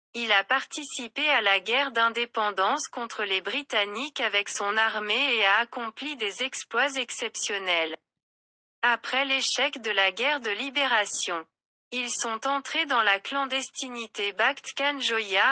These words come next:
a conseillé à Bahadur Shah Zafar de former et d'organiser une armée rebelle contre les Ferengis, ce que Bahadur Shah Zafar a rejeté. Mais Bakht Khan a soulevé une rébellion contre les Britanniques.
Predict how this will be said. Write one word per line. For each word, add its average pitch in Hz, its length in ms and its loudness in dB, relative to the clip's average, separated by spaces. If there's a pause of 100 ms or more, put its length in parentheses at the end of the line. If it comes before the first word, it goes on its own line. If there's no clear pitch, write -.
a 220 100 4
conseillé 262 600 -2
à 190 100 6
Bahadur 233 600 2
Shah 226 280 4
Zafar 220 680 2
de 208 120 -2
former 240 640 0
et 202 60 -2
d'organiser 240 800 0
une 208 160 0
armée 240 380 2
rebelle 226 560 0
contre 220 360 -6
les 190 160 0
Ferengis, 214 840 -2 (120)
ce - 180 -6
que 220 220 -6
Bahadur 220 560 2
Shah 240 280 2
Zafar 220 560 2
a 240 120 4
rejeté. 208 680 -2 (920)
Mais 214 240 2
Bakht 254 440 0
Khan 240 280 2
a 233 160 4
soulevé 247 460 -4
une 208 180 -2
rébellion 233 760 -2
contre 233 360 -6
les 196 160 0
Britanniques. 202 920 -4